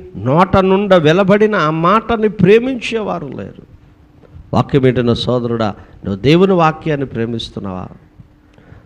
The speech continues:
దైవ గ్రంథాన్ని ప్రేమిస్తున్నావా? చాలామందికి భయం వేస్తే పరిశుద్ధ గ్రంథాన్ని తల కింద పెట్టుకుని పడుకునే వాళ్ళు ఉన్నారు, లేదా తల మీద పెట్టుకుని పడు-, పడుకునే వాళ్ళు ఉన్నారు. ఎందుకనంటే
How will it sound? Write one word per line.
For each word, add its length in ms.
దైవ 280
గ్రంథాన్ని 640
ప్రేమిస్తున్నావా? 960
చాలామందికి 680
భయం 280
వేస్తే 760
పరిశుద్ధ 360
గ్రంథాన్ని 720
తల 300
కింద 300
పెట్టుకుని 460
పడుకునే 480
వాళ్ళు 220
ఉన్నారు, 260
లేదా 220
తల 300
మీద 200
పెట్టుకుని 540
పడు-, 320
పడుకునే 480
వాళ్ళు 260
ఉన్నారు. 280
ఎందుకనంటే 840